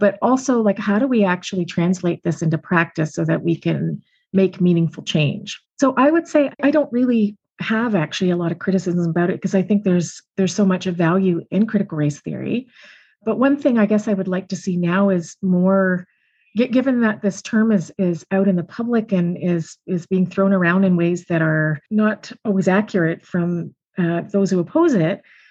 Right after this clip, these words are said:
I think I would like to see more, more accurate information come out about critical race theory. So I w-, I would really like to see critical race theorists sort of have more of a, a public persona to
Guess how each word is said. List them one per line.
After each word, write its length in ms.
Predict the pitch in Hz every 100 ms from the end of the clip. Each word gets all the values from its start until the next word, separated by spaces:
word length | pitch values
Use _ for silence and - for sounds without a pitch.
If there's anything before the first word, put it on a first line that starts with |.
| _
I 80 | 220
think 160 | 254 254
I 80 | 240
would 120 | 220
like 200 | 214 208
to 80 | 208
see 360 | - 208 214 214
more, 640 | 196 190 202 202 196 -
more 180 | 202 202
accurate 380 | 208 226 - 185
information 540 | 165 180 165 156 160
come 160 | 160 170
out 140 | 151
about 220 | 151 160 -
critical 300 | 185 - 165
race 220 | 156 -
theory. 400 | 170 - - - - - - -
So 140 | -
I 100 | 214
w-, 180 | 208 247
I 220 | 208 208
would 220 | 214 220 202
really 260 | 214 214
like 260 | 196 180 -
to 100 | 175
see 580 | - 175 165 160 160 -
critical 320 | - 247 240 190
race 240 | 196 208
theorists 600 | - 190 180 151 - -
sort 160 | 190 175
of 200 | 156 -
have 320 | 156 180 180 180
more 240 | 175 170
of 100 | 165 -
a, 200 | 165 - -
a 80 | 196
public 380 | 208 190 190
persona 720 | - 180 - 170 170 147 175 208
to 460 | - 175 165 160